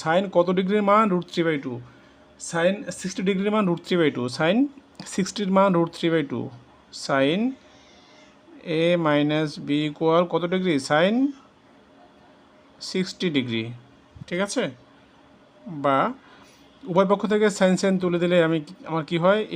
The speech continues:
a minus b equal sixty ডিগ্রি হয়। সমীকরণ দিলাম, দুই নং সমীকরণ। আমি এখন এক নং ও দুই নং সমীকরণ যোগ করতে পারি।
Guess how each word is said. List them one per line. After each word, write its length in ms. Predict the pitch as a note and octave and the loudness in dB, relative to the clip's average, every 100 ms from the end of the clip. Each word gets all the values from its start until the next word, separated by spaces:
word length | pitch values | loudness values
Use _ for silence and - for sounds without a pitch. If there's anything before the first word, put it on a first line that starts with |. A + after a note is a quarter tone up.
| E3+ | -2
a 20 | F3+ F#3+ E3+ | 0 0 0
minus 500 | D#3 D#3 D#3+ E3+ E3+ - - - - - - - C#3 | 0 0 0 0 -2 -6 -10 -10 -8 -10 -10 -12 -8
b 20 | D#3 E3 | -4 -2
equal 400 | E3 F3 F3+ G3 C4+ - - _ _ _ - - | -2 2 4 4 0 -8 -20 _ _ _ -12 -4
sixty 300 | F#3 - F#3+ D3+ | -4 -2 -2 -2
ডিগ্রি 220 | C3+ B2+ B2 | -2 -2 -2
হয়। 180 | A#2+ A#2+ C3+ - _ _ C4+ B3+ - | -4 -4 -10 -20 _ _ -16 -14 -8
সমীকরণ 400 | G3 F3 D3 C3+ A#2 | -4 -2 -2 -2 -2
দিলাম, 200 | A2+ A2+ B2 D3 C#3+ | -4 -4 -10 -14 -12
দুই 100 | C#3+ C#3 | -6 -4
নং 80 | C#3 C#3 | -2 -4
সমীকরণ। 440 | D3 C3 A#2+ A2+ A#2 - - - - - _ - - - | -6 -6 -4 -6 -8 -14 -20 -20 -20 -20 _ -20 -20 -10
আমি 100 | F3 G3+ | -4 -2
এখন 200 | G3+ G#3+ F#3+ - G3 | -2 -2 -2 -4 -4
এক 80 | F#3 A3 | -4 -4
নং 100 | A3 A#3 A3+ | -6 -6 -6
ও 20 | F#3 | -6
দুই 100 | G3 G#3 | -6 -6
নং 80 | G#3+ F#3+ | -8 -8
সমীকরণ 360 | G3+ G#3+ G#3+ F#3+ | -8 -6 -6 -4
যোগ 100 | F#3+ F#3+ | -4 -6
করতে 180 | - D3+ A#2+ | -8 -8 -8
পারি। 200 | A2+ | -8